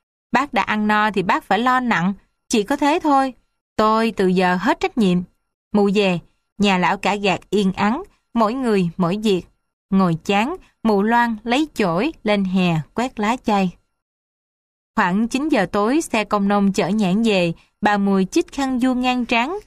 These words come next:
dần từng cây nhãn rồi cùng lão gạt khiêng vào, đòn gánh dũng công, mồ hôi ướt đầm lưng áo. Trong đêm, bà cái bóng đen hút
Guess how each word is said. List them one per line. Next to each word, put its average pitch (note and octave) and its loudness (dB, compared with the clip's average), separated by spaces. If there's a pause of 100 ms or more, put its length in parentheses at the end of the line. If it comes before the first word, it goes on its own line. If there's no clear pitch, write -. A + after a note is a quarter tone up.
(220)
dần F#3 2
từng F3 2
cây B3 -2
nhãn A3 -2
rồi F#3+ -2
cùng E3+ 0
lão E3 0
gạt G3+ -2
khiêng A#3+ -2
vào, F3+ 0 (240)
đòn F#3+ 0
gánh B3+ -2
dũng A3+ -2
công, C4 0 (240)
mồ G3 2
hôi A3 -2
ướt E4+ -4
đầm F3 -2
lưng F3+ -2
áo. A3+ -2 (840)
Trong G#3+ 0
đêm, G#3 0 (300)
bà G3+ 2
cái A#3+ -4
bóng B3+ -2
đen A#3+ -2
hút F4+ -2